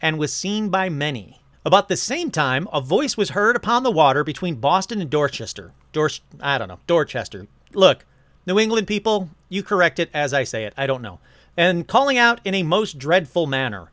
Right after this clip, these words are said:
"Boy, boy, come away, come away." And it suddenly shifted from one place to another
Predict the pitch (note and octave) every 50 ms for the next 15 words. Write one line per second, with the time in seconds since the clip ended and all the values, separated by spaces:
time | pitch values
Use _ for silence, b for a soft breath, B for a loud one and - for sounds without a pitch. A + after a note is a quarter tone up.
0 | _ _ - - G#3+ B3 C4 A#3+ A3+ F3 B2 G#2+ - - - A#2 A2 F3+ A3+ B3
1 | A3+ F#3 C3+ A2+ G2+ - _ - - F3+ A3+ C#4+ C4 A3+ A3 G#3+ A3 A3+ G3+ E3+
2 | _ _ - - G3 B3 B3 A#3 A3+ A3+ G#3 D#3 C3 C3+ D3 D3 _ _ _ _
3 | _ _ _ _ _ _ _ - F3 E3+ D#3+ D#3 - - A3 B3+ C4+ C4 B3 A#3+
4 | G3 - - - C4 A#3+ - - F#3+ C#3 - D#3 C#3+ C3 A#2+ C#3 G3 B3+ C#4 -
5 | - A#3 A#3 A#3+ G#3 - - - G#3+ A3+ A3 G3 F3+ A3 B3 A#3 E3+ D#3+ D3+ D#3
6 | D#3+